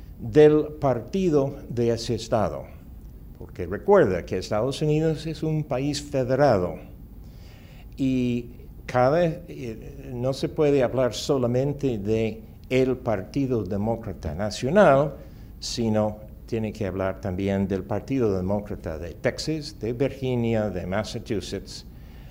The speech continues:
ah, porque en cada estado hay una estructura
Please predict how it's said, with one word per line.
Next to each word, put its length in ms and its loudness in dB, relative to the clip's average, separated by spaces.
ah, 360 0
porque 800 -2
en 180 0
cada 280 2
estado 440 2
hay 180 0
una 200 0
estructura 920 2